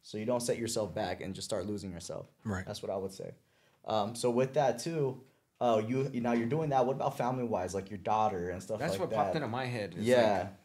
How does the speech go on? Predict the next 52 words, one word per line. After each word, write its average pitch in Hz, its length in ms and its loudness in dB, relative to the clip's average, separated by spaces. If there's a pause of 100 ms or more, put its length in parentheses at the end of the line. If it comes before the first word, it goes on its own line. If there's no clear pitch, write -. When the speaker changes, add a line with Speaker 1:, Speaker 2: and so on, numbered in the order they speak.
(260)
Speaker 3:
have 120 140 -4
you 139 80 -2
been 147 160 0
able 139 260 -2
to 120 240 0 (440)
get 160 160 -4
that 147 160 0
relationship 143 680 -8
going, 139 320 -4 (240)
get 175 280 0
back 151 300 2
going? 156 320 0 (300)
People 147 240 -2
don't 135 160 2
know. 139 180 0
It 151 80 -4
takes 170 240 -4
a 185 60 -8
little 170 160 -4
while 151 360 -2
Speaker 2:
Right. 101 360 -2
Speaker 3:
get, 107 80 -10
to 104 80 -6
get 104 160 -8
it 87 100 -10
going, 90 400 -8
you 80 60 -16
know? 107 200 -10 (640)
Speaker 2:
I, 107 100 -2 (120)
um, 107 480 0 (1300)
well, 113 100 2
I 139 80 8
haven't, 135 300 2
I, 123 160 2
I 127 80 4
wanna, 143 220 4
I - 80 -2
wanna 131 200 2
gather 110 380 4
the 104 80 0
family 104 320 0
together. 101 440 -2
And 95 120 -2
again, 98 240 2
it 98 40 0
starts 98 300 0
there. 95 140 -2
It 98 60 -4
starts 101 220 -2
with 87 100 -6
the - 60 -14
family. 92 300 -6